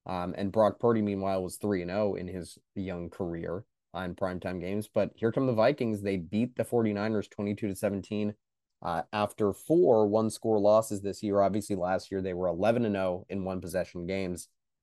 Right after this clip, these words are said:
uh, and that's how they got to such a good record. And this year they look bad because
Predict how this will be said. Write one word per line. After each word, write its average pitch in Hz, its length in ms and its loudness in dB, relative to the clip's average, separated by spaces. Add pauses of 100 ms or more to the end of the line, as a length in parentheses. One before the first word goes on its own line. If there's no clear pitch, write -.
(140)
uh, 87 180 -2
and 87 100 -6
that's 87 200 -4
how 95 80 2
they 90 120 -2
got 87 300 -2 (360)
to - 60 -6
such 104 220 0
a - 40 -18
good 98 160 2
record. 104 340 4
And 95 100 -2
this 147 180 0
year 110 140 2
they 104 100 2
look 101 240 0
bad 95 280 0
because 90 500 -4